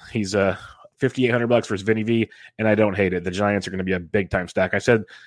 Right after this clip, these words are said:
late night West Coast hammer. La Stella went deep in the first. The Giants loaded the bases and came up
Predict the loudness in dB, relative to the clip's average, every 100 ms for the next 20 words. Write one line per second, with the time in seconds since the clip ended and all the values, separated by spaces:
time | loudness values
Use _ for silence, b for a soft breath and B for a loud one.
0 | 0 2 4 2 2 2 2 -2 0 -2
1 | 0 0 -2 B B -12 2 4 6 2
2 | 0 -2 -2 -4 0 0 0 -2 -2 -2
3 | 0 2 2 0 -2 -2 -4 -6 -6 -4
4 | -2